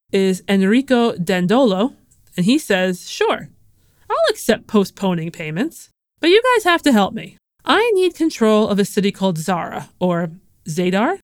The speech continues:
so attack there first. However, this is a very bad idea. Zara was a Christian place, under the control of a Christian leader. Some Crusaders say,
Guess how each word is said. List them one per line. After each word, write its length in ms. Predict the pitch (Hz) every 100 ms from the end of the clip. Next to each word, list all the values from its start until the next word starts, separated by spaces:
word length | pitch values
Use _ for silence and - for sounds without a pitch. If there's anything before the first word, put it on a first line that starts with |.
| _ _ _
so 380 | - 254 247 240
attack 420 | 226 - 262 - -
there 220 | 190 214
first. 520 | - 370 226 - - _ _
However, 540 | 226 202 180 214 392 _ _ -
this 180 | 262 381
is 140 | 392
a 160 | 466 269
very 400 | 208 196 202 202
bad 380 | 170 170 196 180
idea. 480 | 180 180 165 180 - _ _ 220
Zara 340 | 196 359 508
was 160 | 415 381
a 40 |
Christian 440 | 359 359 - 226 196
place, 480 | - - - - _ _ _ -
under 280 | 190 208 247
the 100 | 311
control 400 | 370 339 262 277
of 80 | 269
a 40 |
Christian 420 | - 233 - 240
leader. 300 | 311 - - - _ _ -
Some 220 | 269 311
Crusaders 560 | 349 330 277 233 185 175
say, 400 | 190 180 175